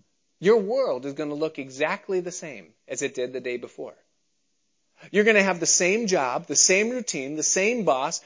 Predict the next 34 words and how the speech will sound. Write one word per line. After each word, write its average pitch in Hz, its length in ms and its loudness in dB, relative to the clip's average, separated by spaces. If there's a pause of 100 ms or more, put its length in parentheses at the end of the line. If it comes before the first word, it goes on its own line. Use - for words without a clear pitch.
You're 185 120 4
gonna 220 140 2
have 202 120 -4
to 185 100 -4
deal 185 200 2
with 180 120 0
the 156 60 -12
same 233 440 0
annoying 220 520 -2
people. 170 420 -6 (280)
Everything 240 680 0
in 185 120 -4
the 190 200 -4
outward 254 400 2
of 233 140 0
your 196 160 -2
life 185 320 0
is 170 100 -6
gonna 185 200 -4
look 202 240 -2
exactly 202 680 2
the 220 100 -2
same 202 380 0
as 170 120 -2
it 170 140 -2
did 156 380 2 (460)
before 185 840 2
you 175 200 0
gave 160 260 0
your 165 140 -2
life 135 240 0
to 139 80 -16
Jesus 127 340 -12
Christ. - 480 -14